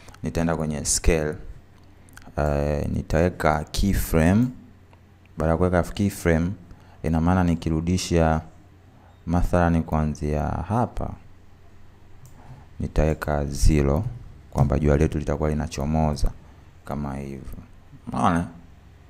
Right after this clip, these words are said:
Kama hivyo. <clears throat> Kwa hiyo,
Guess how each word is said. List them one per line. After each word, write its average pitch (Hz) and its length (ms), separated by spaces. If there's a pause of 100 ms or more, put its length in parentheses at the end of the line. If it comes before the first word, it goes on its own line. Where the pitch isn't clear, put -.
(500)
Kama 73 300
hivyo. 67 340 (1600)
<clears throat> - 500
Kwa 82 160
hiyo, 90 320